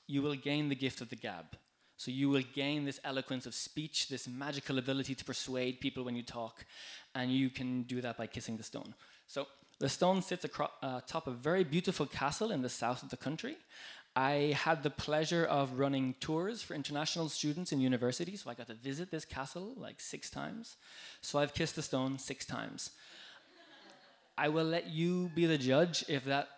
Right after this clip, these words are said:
has given me the gift of the gab or not. Maybe it's reversed it,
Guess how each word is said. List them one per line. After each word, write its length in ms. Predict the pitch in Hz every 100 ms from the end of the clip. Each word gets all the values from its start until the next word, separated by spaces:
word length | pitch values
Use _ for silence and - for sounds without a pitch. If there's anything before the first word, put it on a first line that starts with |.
| - _ -
has 240 | - 143 123
given 260 | 143 139
me 120 | 135
the 80 | 131
gift 220 | 127 127
of 80 | 123
the 60 | 123
gab 240 | 123 120
or 80 | 123
not. 300 | 117 147 -
Maybe 200 | 135 135
it's 140 | 131
reversed 420 | 127 113 113 - 104
it, 280 | 92 -